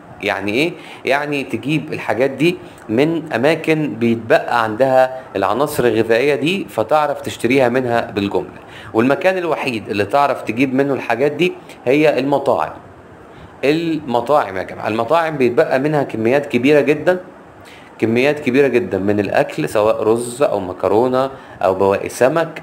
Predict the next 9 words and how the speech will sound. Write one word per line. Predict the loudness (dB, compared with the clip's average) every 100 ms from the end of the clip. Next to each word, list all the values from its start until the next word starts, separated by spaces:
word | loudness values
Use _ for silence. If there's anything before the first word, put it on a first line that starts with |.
| -4
أو | -2 -2
بواقي، | 0 2 4 2 0 -4 -6 -12 -20 -2
آه، | 2 4 4 0 -4
طبيخ، | -2 0 0 -2 -6 -6
بواقي، | 0 2 6 4 4 0 -4 -6 -8 -4
آه، | -2 0
لحوم | -2 0 2 2 0
أحيانًا، | -4 -4 -2 0 0
تمام؟ | -2 -4 -2 -2